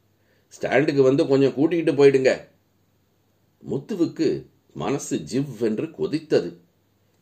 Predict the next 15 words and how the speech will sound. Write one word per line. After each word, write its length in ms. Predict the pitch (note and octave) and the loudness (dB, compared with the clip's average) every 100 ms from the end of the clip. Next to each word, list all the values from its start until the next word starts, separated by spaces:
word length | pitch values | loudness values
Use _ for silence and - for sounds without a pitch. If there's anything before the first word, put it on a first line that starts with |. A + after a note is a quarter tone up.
| _ | _
"ச்சே, 220 | - A3+ - - _ _ _ - | 0 0 0 -18 _ _ _ -8
ஏண்டா 720 | F2 F#3+ C4+ F#3 G2 F#2+ - _ _ _ _ | -2 0 0 0 -2 -6 -14 _ _ _ _
அம்மாவை 500 | - A#2+ B3 A#3+ E3 | -8 -4 -2 0 2
இங்கே 240 | D3+ F#3 D3 | 2 2 2
அனுப்புறதுக்கு 420 | G#3+ G#3+ E3+ C3+ | 2 -2 -2 -4
நேரங்காலம் 500 | G#2 G#3 F3 D3+ D3+ | -2 -2 0 0 0
இல்லையா? 580 | F#2 F2 E2+ G2 C#2 _ _ _ _ _ _ _ | 0 -2 -4 -4 -8 _ _ _ _ _ _ _
எனக்கு 400 | C#2+ E2 G#2+ - | -6 -4 -6 -10
படம் 480 | - - G#2 F#3 D3 | -10 -4 -2 0 2
ரிலீஸு, 580 | A#2 A#2+ A2+ G2+ A2+ - _ _ _ _ | 2 2 0 -4 -6 -8 _ _ _ _
ஆயிரம் 600 | - E2 C3+ D3+ C3 F#2 | -10 -4 0 2 2 2
வேலை 260 | A2 F3 | 0 0
இருக்கு, 480 | C3+ G#2+ - A2+ - - | -2 -4 -8 -10 -10 -16
ஆயிரம் 680 | - G#2 C3 D3+ C#3+ G#2+ F2 | -10 -6 -4 -2 0 0 -4
டென்ஷன். 640 | - B2 E3 F#3 C3+ - | -6 -6 -4 -6 -6 -10